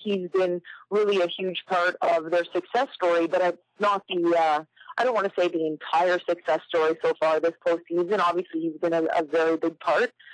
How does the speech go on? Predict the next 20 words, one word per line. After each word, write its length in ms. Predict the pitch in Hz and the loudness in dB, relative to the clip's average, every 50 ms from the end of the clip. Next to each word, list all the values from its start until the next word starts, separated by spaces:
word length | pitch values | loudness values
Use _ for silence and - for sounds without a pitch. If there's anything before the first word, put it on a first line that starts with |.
| - - - _ _ | -20 -20 -20 _ _
um, 320 | - 175 175 175 175 175 175 | 0 2 2 4 2 2 2
of 220 | - - 185 160 | 2 0 0 0
why 260 | 170 170 170 165 170 | 2 2 2 2 2
they've 200 | 165 175 170 160 | 2 0 0 0
been 240 | - 175 170 165 160 - | 0 0 -2 -2 -4 -4
super 220 | - 180 - 175 170 - | -4 -2 -2 -2 -2 -2
successful. 560 | 180 170 - - 165 170 180 - - 262 285 294 | -4 -6 -2 -2 -2 -2 -2 -2 0 0 0 0
But, 300 | 208 - 190 185 175 - - _ _ _ _ _ _ _ _ _ - - _ | 0 0 0 0 0 -2 -4 _ _ _ _ _ _ _ _ _ -20 -4 _
um, 460 | 180 190 196 202 196 196 202 196 196 | 2 2 4 4 4 2 2 2 2
yeah, 220 | 208 247 277 269 202 | 2 2 2 2 2
I 180 | 196 202 190 214 196 | 2 2 2 0 0
just 140 | 220 226 - - | -2 -4 -2 -2
think 180 | 226 220 220 208 | -2 -2 0 0
it's 140 | 214 202 - - - - _ _ _ _ _ _ _ _ _ _ _ _ _ _ _ _ - _ _ _ - - _ _ _ - - _ - - | -2 -2 -2 -6 -14 -20 _ _ _ _ _ _ _ _ _ _ _ _ _ _ _ _ -20 _ _ _ -20 -20 _ _ _ -20 -18 _ -4 0
the 160 | 202 220 233 - | 0 0 2 2
fact 300 | - 202 196 226 - - | 2 2 2 0 0 0
that 220 | 220 214 208 196 - 190 - - - - - - | 0 2 2 0 0 -2 -4 -6 -8 -10 -8 -8
the 180 | 165 - 185 - - | -4 -4 -4 -2 -2
surprising 600 | 202 - - - 190 196 214 214 226 233 233 196 | -6 -4 -2 -2 0 0 0 0 -2 -4 -4 -2
part, 380 | 196 233 233 247 262 254 - | 0 0 2 2 0 -2 -4